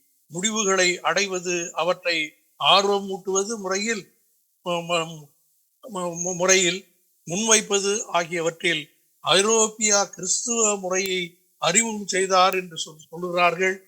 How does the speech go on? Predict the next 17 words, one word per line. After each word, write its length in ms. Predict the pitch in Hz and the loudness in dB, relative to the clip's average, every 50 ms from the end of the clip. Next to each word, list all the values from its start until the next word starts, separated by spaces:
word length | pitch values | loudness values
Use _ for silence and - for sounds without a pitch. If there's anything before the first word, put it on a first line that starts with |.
| _ _ _ _ _ - | _ _ _ _ _ -12
இருந்தாலும் 560 | 160 170 180 185 180 185 185 185 196 202 185 - | -10 -8 -2 2 4 4 4 4 4 0 -4 -4
புராணங்கள், 640 | 151 156 165 175 185 185 190 185 180 190 190 190 190 - _ _ _ - | -4 0 4 4 4 4 4 2 0 -2 -4 -4 -6 -10 _ _ _ -4
தொன்மங்கள், 580 | - 180 214 226 226 220 208 190 190 175 170 160 - _ _ _ _ _ _ _ - | 0 0 2 2 2 2 4 4 4 4 2 0 -4 _ _ _ _ _ _ _ -2
நம்பிக்கைகள் 680 | 156 175 208 202 247 226 - - 202 170 180 180 175 175 - - | -2 -2 0 0 -2 -2 -2 -2 0 0 0 0 -2 -4 -6 0
ஆகியவற்றை 680 | - 156 175 170 165 175 170 165 165 - - 196 185 180 135 - _ _ _ _ _ _ - | 2 2 2 2 0 -2 -2 -2 -2 -2 0 0 0 0 0 -4 _ _ _ _ _ _ -2
தவிர்த்து 440 | 165 175 196 185 180 165 180 196 196 196 196 - _ _ _ _ _ _ _ - | 0 0 0 0 -2 -2 0 0 0 0 -2 -8 _ _ _ _ _ _ _ 0
வரலாற்றை 640 | 147 175 190 196 202 202 208 196 - - 190 196 202 208 208 _ _ _ _ _ _ _ | 2 4 6 6 6 6 6 4 2 -2 -4 -4 -4 -6 -10 _ _ _ _ _ _ _
தரவுகளின் 600 | - 156 170 208 226 240 233 214 214 220 220 220 | 2 4 4 4 2 2 2 2 2 2 0 -2
அடிப்படையிலே 680 | 220 196 175 196 175 - 180 175 175 170 160 160 151 139 131 - _ _ _ _ _ _ _ - | -4 -6 -8 -8 -4 -2 0 0 0 0 0 0 0 -2 -2 -4 _ _ _ _ _ _ _ -2
எழுத 280 | 165 190 233 233 220 208 | 0 0 0 0 0 -4
கற்பித்து 540 | 196 - 185 175 - - 202 185 - - 175 165 | -4 -4 -6 -6 -6 -8 -12 -12 -10 -8 -8 -8
முன்னோடிகளில் 680 | 165 151 151 190 226 226 220 202 180 170 175 170 165 180 180 | -8 -10 -10 -8 -8 -8 -6 -6 -8 -8 -8 -8 -8 -10 -12
ஒருவர், 360 | - 165 175 170 170 160 147 139 - _ _ _ _ _ - | -14 -12 -6 -4 -4 -4 -4 -6 -14 _ _ _ _ _ -10
தமிழர்கள் 400 | 143 151 190 202 196 190 190 180 | -8 -4 -4 -2 0 0 0 0
வரலா-, 480 | 147 151 170 185 196 196 196 196 190 180 175 180 185 - _ 185 190 185 160 | 0 0 2 4 4 6 4 4 2 0 -4 -6 -8 -10 _ -16 -14 -8 -4
வரலாற்று 480 | 151 156 185 190 196 202 190 - 175 | -4 -2 0 2 2 2 0 0 -4
எழுத்தை 360 | 180 190 185 - - - 202 | -4 -4 -4 -6 -4 -2 0